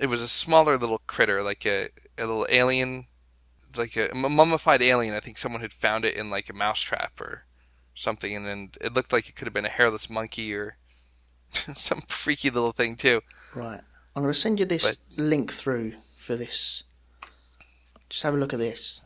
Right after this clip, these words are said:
Speaker 1: All right.
Speaker 2: And it's the freakiest picture ever. Now, I think this has just been put down to Photoshop skills. It, it was a, um,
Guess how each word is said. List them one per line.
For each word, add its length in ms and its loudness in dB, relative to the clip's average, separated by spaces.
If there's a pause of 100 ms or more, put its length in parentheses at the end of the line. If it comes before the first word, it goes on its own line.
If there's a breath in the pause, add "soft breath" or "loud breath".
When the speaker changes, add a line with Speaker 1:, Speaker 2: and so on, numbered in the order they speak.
(720)
Speaker 1:
All 80 0
right. 80 0
Speaker 2:
And 80 0
it's 140 -4
the 60 -10 (180)
freakiest 540 0
picture 280 -2
ever. 300 0 (960 loud breath)
Now, 100 0
I 60 0
think 380 0 (640)
this 260 2
has 100 -2
just 240 -2
been 140 0
put 180 -4
down 200 0
to 100 -2
Photoshop 680 0
skills. 600 -4
It, 300 -4
it 180 0
was 400 2
a, 540 0
um, 640 -4